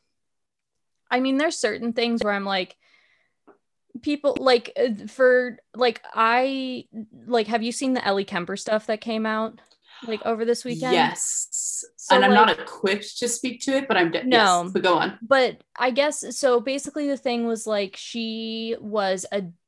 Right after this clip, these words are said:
Speaker 1: she was a debutante in Kansas City, Missouri in the nineties,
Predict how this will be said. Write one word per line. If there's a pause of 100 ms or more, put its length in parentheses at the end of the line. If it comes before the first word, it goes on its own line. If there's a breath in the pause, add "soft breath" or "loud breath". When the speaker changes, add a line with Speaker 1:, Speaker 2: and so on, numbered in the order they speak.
(180)
Speaker 1:
she
was
a
debutante
in
Kansas
City,
Missouri
in
the
nineties,